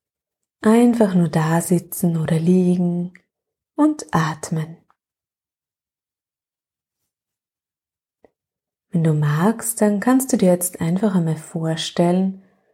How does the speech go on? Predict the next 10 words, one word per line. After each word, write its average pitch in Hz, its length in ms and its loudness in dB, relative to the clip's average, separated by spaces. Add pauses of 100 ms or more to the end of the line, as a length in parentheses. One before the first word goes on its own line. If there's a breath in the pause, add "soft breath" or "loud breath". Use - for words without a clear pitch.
(560 loud breath)
dass 302 180 0
du 220 100 -2
gerade 170 500 2
an 165 120 0
einem 165 320 -4
ganz 233 540 -2
wunderschönen 180 1080 2
Waldweg 175 720 0
entlang 165 500 -2
wanderst. 160 760 -6